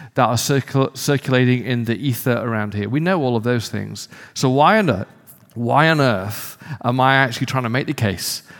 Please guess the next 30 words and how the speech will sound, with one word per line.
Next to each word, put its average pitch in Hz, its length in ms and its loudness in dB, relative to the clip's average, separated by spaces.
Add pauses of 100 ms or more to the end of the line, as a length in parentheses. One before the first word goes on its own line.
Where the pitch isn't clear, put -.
(340)
that 127 80 4
if 110 100 2
you 156 140 4
want 202 100 2
to 170 60 6
see 160 160 4
your 139 240 4
kids 104 440 2
follow 139 340 2
Jesus 117 440 2
with 107 100 -4
passion, 107 520 -6 (800)
this 123 340 2
is 123 100 2
a 127 60 4
great 113 280 0
city 107 320 0
to 101 180 -4
see 107 260 -2
that 87 220 -8 (100)
in? 90 240 -10 (360)
Well, 123 280 2 (340)
I 185 160 4
believe 127 520 4 (380)
that 147 80 4
our 147 180 6
kids 180 280 4
can 208 160 0
grow 165 200 4
up, - 420 2